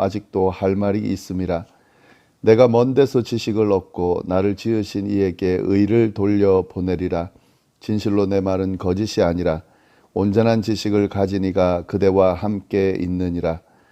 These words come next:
하나님은 능하시나 아무도 멸시하지 아니하시며 그의 지혜가 무궁하사 악인을 살려두지 아니하시며 고난받은 자에게 공의를 베푸시며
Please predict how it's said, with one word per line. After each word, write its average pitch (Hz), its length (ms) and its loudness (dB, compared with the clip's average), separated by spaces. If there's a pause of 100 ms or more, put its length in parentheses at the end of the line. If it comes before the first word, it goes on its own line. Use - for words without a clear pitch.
(400)
하나님은 127 520 4
능하시나 101 800 0
아무도 104 400 0
멸시하지 98 680 2
아니하시며 92 840 -2 (340)
그의 104 320 4
지혜가 95 520 0
무궁하사 92 960 -2
악인을 101 440 0
살려두지 98 800 0
아니하시며 90 760 -2 (540)
고난받은 104 640 2
자에게 95 640 2
공의를 101 480 0
베푸시며 95 760 -4